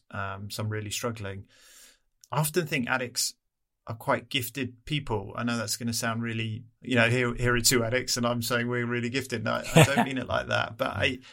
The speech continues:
Speaker 1: I haven't, I haven't met an addict who hasn't got something about them that, you know, is, they're really gifted at, you know, and they have that
Speaker 2: Mm.
Speaker 1: kind of really, really sort of live brain. Uh, that's a terrible kind of, uh, description, but,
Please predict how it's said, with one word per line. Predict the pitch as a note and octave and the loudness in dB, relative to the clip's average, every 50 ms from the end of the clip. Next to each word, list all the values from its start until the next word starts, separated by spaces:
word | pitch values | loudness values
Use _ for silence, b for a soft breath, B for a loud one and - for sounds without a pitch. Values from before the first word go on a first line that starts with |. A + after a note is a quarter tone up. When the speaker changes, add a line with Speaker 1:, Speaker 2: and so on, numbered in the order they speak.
| B B B | B B B
Speaker 1:
I | - D3 | 2 4
haven't, | F3 E3+ E3 D#3 D#3+ D#3 C3 | 4 4 4 2 0 -2 -2
I | - B2+ | -2 2
haven't | C3 D3 D3 D3 D3 C3 B2+ | 2 2 4 4 2 0 4
met | C3 C3 C3 B2+ - | 4 4 4 4 2
an | - A2+ A#2 | -2 -2 0
addict | A#2 A2+ A2 G#2+ A2+ - - - - | 0 0 -2 -4 -8 -8 -8 -10 -6
who | A#2 | -4
hasn't | G#2+ G2 A#2 A#2+ A2+ A#2+ A#2+ A#2 | 0 0 2 0 0 0 -2 0
got | B2 A#2 - - | -2 -2 2 2
something | - - - B2 A#2+ A#2 A#2 A#2+ A2+ | 2 4 4 2 2 2 -2 -4 -6
about | A2 G#2+ A#2 A2+ A2+ A2+ - - G#2 | -2 2 4 6 6 4 2 -4 -6
them | G#2+ G#2+ G#2 G2+ G2+ | -6 -6 -6 -4 -4
that, | A2 G#2 - - - _ | -4 -4 -6 -8 -14 _
you | - B2 A2 | -2 0 2
know, | A2 G#2 G2+ | 2 2 0
is, | G#2 G#2 G2 - - - - - _ _ _ _ _ _ _ _ _ _ _ - | -2 -2 0 2 0 0 -2 -6 _ _ _ _ _ _ _ _ _ _ _ -8
they're | A2 A2 A#2+ | 0 2 4
really | B2 B2+ C3 B2+ B2+ A#2+ | 4 4 4 4 2 0
gifted | - C#3 A#2+ - - B2 A2 | 0 -4 -4 -2 -4 -2 -2
at, | G#2+ G#2+ A2 - - _ _ | 0 -2 -2 -4 -10 _ _
you | _ B2+ A#2+ A#2 | _ 0 0 2
know, | A#2 A#2+ A#2+ A#2+ A#2+ A#2+ | 2 2 2 2 0 0
and | A#2 A#2 A#2 A2+ A2 - - - | 0 -2 -2 -2 -2 -4 -6 -4
they | A#2+ A#2+ | -4 0
have | A#2+ B2 B2 - | 0 0 0 2
that | C3 B2+ B2 | 0 0 0
Speaker 2:
Mm. | A2+ A2 G2+ | 0 0 0
Speaker 1:
kind | F#2+ C3 B2+ B2 | 0 0 0 0
of | A#2 A2+ | 0 0
really, | B2 A#2+ A#2+ A#2 A2+ A#2 A#2+ A#2+ - - _ _ - | 0 0 0 0 -2 -2 -4 -4 -8 -12 _ _ -16
really | C3 B2 A#2+ A#2+ A#2+ A2+ A2+ - | -12 -6 -4 -4 -4 -4 -6 -6
sort | - - - A#2 A#2 | -6 -6 -6 -6 -10
of | A2 - - - - _ _ _ _ _ | -12 -12 -14 -20 -20 _ _ _ _ _
live | - B2 B2 B2 B2 A#2+ A#2+ A#2 A2+ A2+ A2 A2 - - | -6 0 4 6 6 8 8 6 4 4 0 -2 -6 -4
brain. | - B2 A#2+ A#2 A2+ A2+ A2 A2 G#2+ G#2+ G#2+ G2+ G2 G#2 - - | 0 4 4 6 6 6 4 2 0 -2 -4 -6 -6 -8 -10 -12
Uh, | - - - - | -16 -16 -16 -8
that's | - - - | -6 -6 -6
a | A2 | -4
terrible | A2 - - A#2+ A2+ A2 G#2+ G#2 G#2 | -6 0 0 2 2 2 -2 -4 -8
kind | - - G#2 G#2+ A2 | -10 -10 -8 -8 -6
of, | A#2 A2+ - - - _ _ _ - | -8 -8 -10 -14 -16 _ _ _ -10
uh, | B2+ A#2 A#2 A2 G#2+ | -8 -8 -8 -8 -8
description, | - A2+ A2 - - A#2+ - - - A2 G#2+ G#2 | -4 -4 -4 -2 -2 -4 -6 -4 -6 -6 -6 2
but, | G2+ A2 G#2+ - | 2 2 2 2